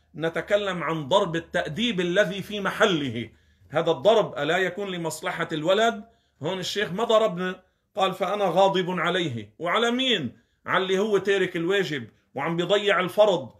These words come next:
وعم بقصر، وأهل الكفر والضلال ينتشرون ويتوسعون. إيه نعم، هذا كلام في محله،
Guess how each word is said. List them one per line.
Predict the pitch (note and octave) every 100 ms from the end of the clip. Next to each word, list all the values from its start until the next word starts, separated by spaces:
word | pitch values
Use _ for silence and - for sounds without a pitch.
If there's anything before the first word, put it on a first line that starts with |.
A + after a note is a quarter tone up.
| _ _
وعم | C#3+ E3+
بقصر، | F3+ F#3 B3 - G#3 F3 A#2+ - _
وأهل | C#3 G3 F3+
الكفر | F3+ E3+ G#3 F#3
والضلال | F3 D#3+ D#3 F3 F#3+
ينتشرون | E3 D#3 D#3+ - E3 F#3 E3
ويتوسعون. | D3 C#3 C#3+ C#3 C3+ D3 C3+ C3+ G#2 _ _ _
إيه | C#3+
نعم، | D3 F#3 G#3+ F3 A#2 _ _ -
هذا | C#3+ D3+
كلام | D3+ D3+ E3 F#3 F3
في | E3+ F3
محله، | E3+ G#3+ A3 F#3+ D3 A#2+